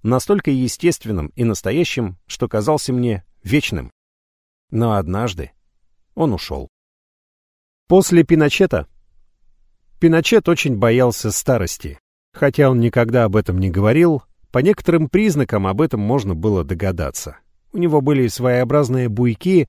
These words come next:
и когда он к ним опасно приближался, то впадал не то чтобы в ярость, но в уныние от осознания неминуемого. И если другим его достоинство уязвить было невозможно, то сам он делал это с легкостью.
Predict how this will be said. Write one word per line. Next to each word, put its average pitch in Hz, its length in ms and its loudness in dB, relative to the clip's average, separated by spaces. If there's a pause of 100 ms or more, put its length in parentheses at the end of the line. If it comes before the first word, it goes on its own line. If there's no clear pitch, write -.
(160)
и 147 100 0
когда 127 340 4
он 139 240 4
к - 100 -8
ним 131 180 0
опасно 107 460 0
приближался, 107 800 0
то - 100 -10
впадал 127 520 2
не 127 160 -2
то 220 120 -2
чтобы 147 280 -2
в 123 60 -2
ярость, 104 600 -2 (160)
но 151 140 2
в 143 100 0
уныние 117 540 0 (260)
от 143 180 0
осознания 104 640 0
неминуемого. 95 720 -4 (360)
И 147 60 2
если 135 540 2
другим 123 500 0
его 104 260 0
достоинство 107 720 -2
уязвить 107 560 -2
было 95 220 -2
невозможно, 120 720 -2
то 110 240 -2
сам 190 320 0
он 104 180 -2
делал 95 380 0
это 87 380 -6
с - 140 -10
легкостью. 95 600 -4